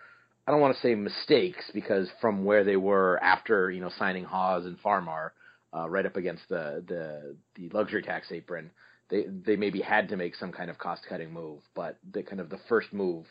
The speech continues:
forcing that, a questionable decision-making process, and one of the reasons why, and this is something that, that I think we've talked about on, on Clipper Blog Live a few times, Jack, is how, uh, Doc Rivers, the G M, not always the best friend to Doc Rivers, the coach.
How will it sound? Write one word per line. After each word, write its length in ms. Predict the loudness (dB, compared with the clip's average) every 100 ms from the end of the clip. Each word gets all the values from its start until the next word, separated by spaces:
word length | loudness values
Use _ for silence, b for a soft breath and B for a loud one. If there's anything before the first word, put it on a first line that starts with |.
| _ _ 0
forcing 380 | 4 4 4 -2
that, 320 | -2 -2 -6 _ _ _ -2
a 100 | -2 -2
questionable 500 | 4 6 6 4 2
decision-making 680 | 2 4 2 2 0 0 -4
process, 480 | -2 -2 0 -2 -4 -6
and 380 | -6 -4 -4 -8 b b b -2
one 160 | 2
of 60 | 6
the 80 | 6
reasons 420 | 4 -2 -4 0
why, 320 | 4 6 6
and 100 | 2
this 120 | -4
is 100 | -2
something 360 | 0 2 2 2
that, 200 | 0 0
that 160 | -6 -4
I 100 | -6
think 200 | -6 -4
we've 140 | -6 -2
talked 220 | -4 -4
about 260 | -2 -2 -2
on, 240 | -6 -8
on 260 | -12 -12 -16 _
Clipper 200 | -6 -4
Blog 220 | -4 -4
Live 260 | -2 -2 -4
a 60 | -6
few 160 | -6
times, 400 | -4 -6 -8 -14 -18 -6
Jack, 320 | -4 -4 -6
is 160 | -12 -8
how, 360 | -6 -4 -6
uh, 220 | -6 -8 -10 B
Doc 220 | 2 2 4
Rivers, 260 | 4 2
the 80 | -4
G 220 | -2 2
M, 360 | 4 2 -2 -6 -12 -12 -6
not 260 | 0 2
always 300 | 4 2 0
the 60 | -2
best 220 | -4 -4 -4
friend 220 | -4 -4
to 60 |
Doc 220 | -4 -4 -4
Rivers, 220 | -10 -10
the 40 | -10
coach. 280 | -10 -10